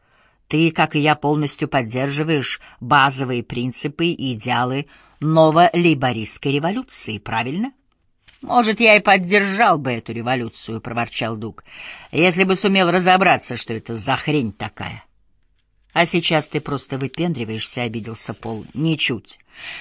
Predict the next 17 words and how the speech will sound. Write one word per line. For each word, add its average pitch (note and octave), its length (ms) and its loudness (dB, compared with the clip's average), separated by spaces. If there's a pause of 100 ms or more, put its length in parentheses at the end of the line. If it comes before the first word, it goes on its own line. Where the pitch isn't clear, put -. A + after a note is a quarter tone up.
(120)
Разгорячившись, G#3 1080 4
Дуг G#3 360 2
жестом G3 640 4 (300)
отослал F3+ 540 2
официанта, E3+ 640 0
топтавшегося C#3+ 1000 0 (200)
у D3 80 0
их D3+ 180 0
столика, C3+ 500 -2
и F3+ 220 -4
продолжил. C3 640 -2 (800)
"Каковы E3 680 4
эти G3+ 440 2
твои F#3 320 4
базовые E3+ 580 4
принципы, D#3+ 640 -2
Пол? A2 380 -10